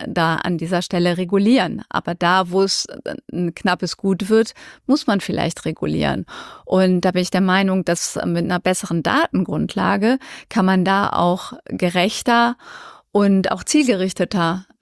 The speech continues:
äh, regulieren. Und aus meiner Sicht,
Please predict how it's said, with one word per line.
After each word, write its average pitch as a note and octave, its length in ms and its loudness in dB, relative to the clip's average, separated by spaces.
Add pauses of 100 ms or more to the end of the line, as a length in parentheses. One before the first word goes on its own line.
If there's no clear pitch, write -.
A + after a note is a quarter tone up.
(180)
äh, - 140 -4
regulieren. F3 1040 0
Und - 400 -4 (640)
aus - 180 -6
meiner A#3 380 2
Sicht, G#3+ 320 0